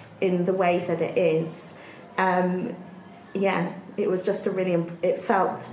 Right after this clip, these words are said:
incredibly important to me to do it in that way.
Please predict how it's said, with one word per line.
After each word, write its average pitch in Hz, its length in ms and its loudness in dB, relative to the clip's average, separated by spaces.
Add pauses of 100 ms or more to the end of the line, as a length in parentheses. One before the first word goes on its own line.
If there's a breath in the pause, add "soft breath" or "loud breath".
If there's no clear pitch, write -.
(300)
incredibly 185 540 0
important 175 540 -2
to 185 100 -6
me 180 360 2 (500 loud breath)
to 190 100 -2
do 185 240 4
it - 520 -2
in 170 200 0
that 180 220 -4
way. 185 540 0